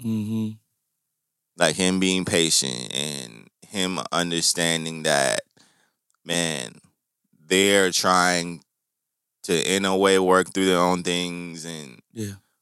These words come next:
Speaker 2: but he's still like, "Hey, look, I'm, I'm here, man." So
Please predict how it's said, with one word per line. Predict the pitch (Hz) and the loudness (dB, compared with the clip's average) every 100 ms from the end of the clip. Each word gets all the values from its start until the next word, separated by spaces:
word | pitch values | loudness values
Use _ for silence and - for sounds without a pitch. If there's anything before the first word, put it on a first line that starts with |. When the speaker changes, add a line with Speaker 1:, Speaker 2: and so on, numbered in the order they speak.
| _ | _
Speaker 2:
but | 80 | -6
he's | 85 92 | -2 0
still | - 82 | 2 4
like, | 73 78 | 4 2
"Hey, | 76 | -2
look, | 73 60 50 _ _ _ _ _ _ _ _ _ _ _ _ _ _ | -4 -6 -10 _ _ _ _ _ _ _ _ _ _ _ _ _ _
I'm, | 69 69 | -16 -14
I'm | - 60 | -14 -16
here, | 78 65 | -14 -16
man." | 60 58 60 _ _ _ _ _ _ _ | -16 -18 -20 _ _ _ _ _ _ _
So | - 62 58 50 | -10 -6 -6 -8